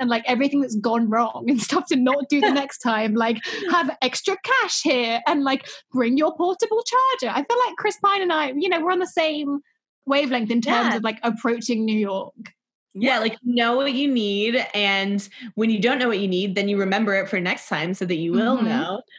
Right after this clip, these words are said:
Speaker 2: Whereas I feel like she is in such a place of, like, privilege and, and cartoonish luck that she's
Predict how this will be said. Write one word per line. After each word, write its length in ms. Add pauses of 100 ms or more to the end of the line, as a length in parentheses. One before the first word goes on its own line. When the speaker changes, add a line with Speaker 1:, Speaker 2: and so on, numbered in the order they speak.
Speaker 2:
Whereas 340
I 80
feel 180
like 140
she 380
is 280
in 160
such 260
a 60
place 360
of, 200
like, 240
privilege 440
and, 340
and 240
cartoonish 540
luck 280 (360)
that 100
she's 320